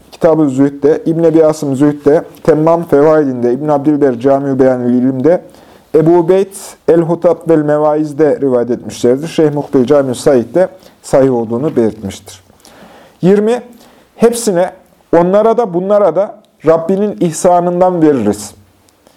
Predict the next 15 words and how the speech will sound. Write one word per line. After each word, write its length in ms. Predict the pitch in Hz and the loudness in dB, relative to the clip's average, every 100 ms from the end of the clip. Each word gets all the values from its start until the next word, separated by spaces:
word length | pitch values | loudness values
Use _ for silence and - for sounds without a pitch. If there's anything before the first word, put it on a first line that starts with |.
| _ - | _ -4
Yani 340 | 139 127 117 | 0 0 -2
dünyayı 500 | 135 135 135 135 135 | -4 -2 -2 0 -2
arzu 300 | 123 123 117 | -2 -4 -4
edenlere 560 | 117 113 110 107 101 98 | -4 -2 -2 -2 -2 -2
de, 140 | 151 - | -4 -4
ahireti 440 | 107 107 110 98 | -8 -6 -6 -2
arzu 240 | 101 95 95 | -4 -2 -4
edenlere 480 | 90 92 90 87 85 | -4 -6 -6 -6 -6
de. 100 | 80 - - - - - | -10 -14 -20 -20 -6 0
Rabbinin 400 | 156 165 202 202 | 0 2 0 0
ihsanı 420 | 180 - 175 170 | -4 0 0 0
kısıtlanmış 720 | - - - 160 170 175 - | -6 -8 -2 0 0 -4 0
değildir. 480 | 156 139 107 98 - - - - - - - - - _ _ - | 2 2 0 -4 -8 -18 -16 -16 -16 -18 -20 -20 -20 _ _ -4
<coughs> 60 | - - - - - - - - - _ _ - | -2 -2 -4 -4 -6 -6 -6 -6 -10 _ _ -6
Katade, 540 | - 165 196 190 226 | -2 2 2 2 0